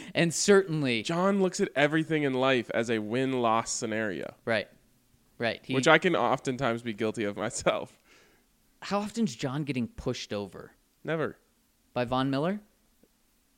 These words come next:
Speaker 1: Is that it? By, by
Speaker 2: Um,
Speaker 1: Chris Harris Junior?
Speaker 2: I bet you if you asked John Elway, he could tell you some way that he won that situation.
Speaker 1: Both of them?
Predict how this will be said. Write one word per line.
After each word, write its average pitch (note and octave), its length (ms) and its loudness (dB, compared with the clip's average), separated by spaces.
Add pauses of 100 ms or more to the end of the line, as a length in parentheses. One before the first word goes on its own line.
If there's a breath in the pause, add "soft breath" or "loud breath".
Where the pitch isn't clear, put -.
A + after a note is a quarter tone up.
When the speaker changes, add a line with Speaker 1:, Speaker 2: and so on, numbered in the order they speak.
(200)
Speaker 1:
Is A#2+ 80 -10
that C3 180 4
it? G#3+ 260 2 (1040)
By, C3+ 100 4
by C3+ 200 8
Speaker 2:
Um, B2 100 2
Speaker 1:
Chris D#3+ 180 0
Harris E3+ 240 2
Junior? F#3+ 460 0 (840)
Speaker 2:
I D3 100 6
bet D#3 240 6
you F#3+ 60 8
if E3+ 80 4
you F3 120 4
asked B2 260 6
John B2+ 120 2
Elway, A#2 240 4
he B2 140 0
could B2 160 -4
tell A2+ 180 2
you A2 160 4
some G#2+ 300 0
way G2 160 4
that F#2 160 2
he A2 120 -4
won E2+ 500 -4 (340)
that F2+ 240 -6
situation. - 500 -10
Speaker 1:
Both A2+ 220 -4
of A#2+ 80 -12
them? C#3 240 -6